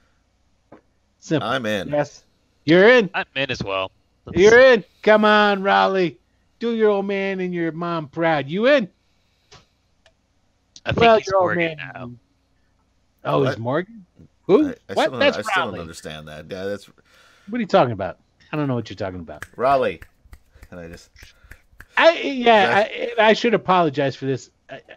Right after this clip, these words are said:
Speaker 1: I guess you're gonna have to, like, you got your mom and your dad on two different sides of things. I guess you gotta figure out which,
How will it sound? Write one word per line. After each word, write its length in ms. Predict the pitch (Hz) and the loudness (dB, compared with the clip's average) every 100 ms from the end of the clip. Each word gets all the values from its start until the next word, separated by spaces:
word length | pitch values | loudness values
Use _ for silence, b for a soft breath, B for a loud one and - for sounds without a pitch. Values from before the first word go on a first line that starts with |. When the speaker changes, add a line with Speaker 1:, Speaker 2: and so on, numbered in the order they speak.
| - | -12
Speaker 1:
I 80 | 165 | -8
guess 260 | 165 196 190 | -2 -2 -2
you're 100 | 185 | -8
gonna 160 | 185 | -4
have 200 | 156 147 | -2 -4
to, 80 | - | -6
like, 200 | 135 123 - _ _ _ _ _ _ _ | -8 -8 -10 _ _ _ _ _ _ _
you 80 | |
got 200 | 143 127 | -6 -4
your 120 | 113 110 | -6 -6
mom 240 | 123 123 | -6 -6
and 80 | 110 | -8
your 100 | 98 | -10
dad 280 | 113 113 95 | -8 -8 -8
on 100 | 90 | -12
two 140 | - | -12
different 300 | 101 - 92 | -12 -12 -16
sides 300 | - 95 87 | -12 -12 -12
of 60 | _ | _
things. 220 | 92 90 | -20 -16
I 60 | 92 | -14
guess 220 | 104 92 | -14 -14
you 60 | 107 | -12
gotta 160 | 107 | -12
figure 280 | 92 107 98 | -12 -16 -14
out 100 | 92 | -14
which, 460 | 95 110 - - - | -12 -14 -16 -18 -20